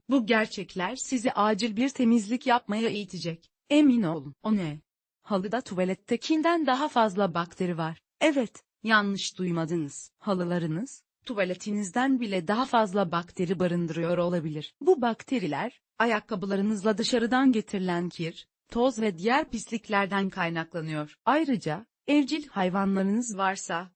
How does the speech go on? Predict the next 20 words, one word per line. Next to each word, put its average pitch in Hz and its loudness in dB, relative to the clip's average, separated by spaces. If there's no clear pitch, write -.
onların 202 2
tüyleri 196 -2
ve 185 -2
derileri 196 0
de 247 2
halılara 226 -2
yapışarak 226 -2
bakteri 254 -2
oluşumuna 214 -2
katkıda 214 -2
bulunuyor. 170 -2
tvo. 156 -4
T 202 -2
R 220 2
A 175 0
R 220 -4
dust 202 -4
mitesin 214 -2
T 170 -8
pillows. 180 -4